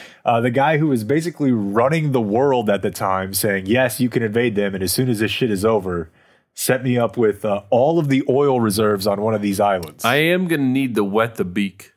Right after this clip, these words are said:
Speaker 1: <laughs> It's so much, so much, uh, beak wetting. So
Speaker 2: Fucking drench the beak.
Speaker 1: I don't feel as dumb about that one as I do about this one.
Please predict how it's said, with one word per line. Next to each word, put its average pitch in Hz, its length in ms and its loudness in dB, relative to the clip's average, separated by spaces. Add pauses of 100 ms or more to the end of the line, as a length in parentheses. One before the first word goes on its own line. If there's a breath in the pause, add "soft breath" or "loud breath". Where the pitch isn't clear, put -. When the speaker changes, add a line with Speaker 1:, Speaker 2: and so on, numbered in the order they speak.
Speaker 1:
<laughs> - 720 -4
It's 165 220 2
so 226 220 2
much, 110 360 0
so 143 160 0
much, 98 340 -4 (640 loud breath)
uh, 117 300 4
beak 107 280 0
wetting. 95 260 0
So 170 300 2 (100)
Speaker 2:
Fucking 95 320 0
drench 101 400 -2
the 107 80 -4
beak. 98 440 -6 (400)
Speaker 1:
I 170 80 2
don't 247 160 2
feel 226 200 4
as 135 120 2
dumb 131 340 0
about 117 320 2
that 113 220 2
one 131 120 0
as 117 120 0
I 110 80 4
do 113 160 0
about 107 320 2
this 107 200 -2
one. 147 220 0